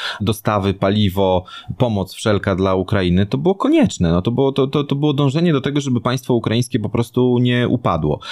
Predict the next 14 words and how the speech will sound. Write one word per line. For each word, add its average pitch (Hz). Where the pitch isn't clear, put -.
Ale 117
w -
sytuacji 143
na 147
przykład -
teraz, 135
y, 131
y, 113
konfliktu 131
o 123
logistykę, 110
czyli 165
o 170
tiry, 90